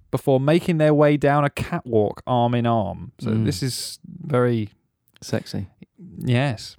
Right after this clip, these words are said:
Speaker 2: Sexist, sorry, sorry, sexist.
Speaker 1: Yeah, make sure we get that right. At the point, uh, that the model revealed the letter A or B, which had been concealed under an item of clothing. So the event is run by A T P in partnership with Italian Tennis Federation. So it was in Italy, right?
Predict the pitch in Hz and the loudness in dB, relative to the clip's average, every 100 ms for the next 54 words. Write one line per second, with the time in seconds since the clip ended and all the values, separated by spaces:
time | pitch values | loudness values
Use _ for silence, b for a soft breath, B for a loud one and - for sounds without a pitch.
0 | - - - 139 107 - 113 95 - 113 | -4 -2 2 2 2 2 0 0 -2 -2
1 | 104 135 - 98 - 117 110 123 123 113 | 0 -4 -4 -8 -6 -4 -4 -2 0 0
2 | 113 - 107 104 101 104 B B B - | 0 -4 -8 -8 -10 -10 B B B -2
3 | 170 175 - 202 196 175 - _ _ 143 | -2 -2 0 2 2 0 -10 _ _ 2
4 | 135 135 135 139 139 151 165 156 143 127 | 4 4 2 0 0 2 4 4 4 2
5 | 151 156 151 - 143 151 - - 139 143 | 4 6 4 4 2 2 2 0 2 4
6 | 131 127 135 107 123 - 127 - 117 123 | 4 2 2 0 -4 -6 -4 -2 0 0
7 | 123 131 - 151 139 120 - 123 123 123 | 0 -2 -2 2 4 4 2 2 2 0
8 | - 127 - 123 120 - - 135 131 82 | -2 -2 0 0 0 -2 0 2 2 -4
9 | 87 B B B B B B - 139 131 | -14 B B B B B B -4 2 4
10 | 147 185 160 135 151 151 139 131 123 135 | 4 4 0 0 2 2 4 2 0 -2
11 | - 117 127 113 135 123 - - 120 107 | -4 -4 -2 -2 -2 -2 -2 -6 -2 -2
12 | 107 - 131 131 127 120 135 131 120 - | -4 -4 -2 2 2 0 -2 -2 -2 0
13 | 123 120 117 104 113 110 123 - 156 - | 2 2 0 -2 -2 0 0 0 -2 -2
14 | 98 82 - _ _ _ _ _ - 95 | -6 -8 -14 _ _ _ _ _ -8 -6
15 | 110 | -6